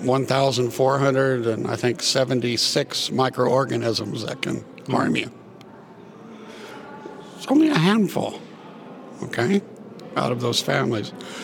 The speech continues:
Speaker 1: We need to test each of those twenty thousand compounds against representative members of each of those twenty-six viral families.
Speaker 2: Mm.
Speaker 1: Now, that's a lot of cell culture, but we have facilities that can do things like this.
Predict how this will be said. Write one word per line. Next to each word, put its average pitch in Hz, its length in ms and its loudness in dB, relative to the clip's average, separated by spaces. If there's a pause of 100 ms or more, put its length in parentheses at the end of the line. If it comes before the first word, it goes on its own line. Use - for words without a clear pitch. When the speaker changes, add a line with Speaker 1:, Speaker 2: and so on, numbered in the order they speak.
(180)
Speaker 1:
We 151 120 6
need 156 200 6
to 135 100 4
test 139 340 0
each 151 200 2
of 139 100 2
those 127 220 2
twenty 131 300 2
thousand 123 480 2
compounds 120 840 0 (1040)
against 123 500 2 (600)
representative 123 680 4
members 120 440 4
of 104 100 2
each 120 200 2
of 110 80 0
those 107 200 2
twenty-six 110 580 0
viral - 340 0
families. - 720 -4
Speaker 2:
Mm. 104 400 -8 (540)
Speaker 1:
Now, 101 140 4
that's 135 200 4
a - 80 2
lot 117 320 4
of 95 100 0
cell 135 300 4
culture, 107 500 0
but 143 220 4
we 165 140 4
have 185 240 4
facilities 123 600 2
that - 160 -2
can 117 160 2
do 160 140 4
things 120 360 0
like 120 260 -2
this. - 460 -4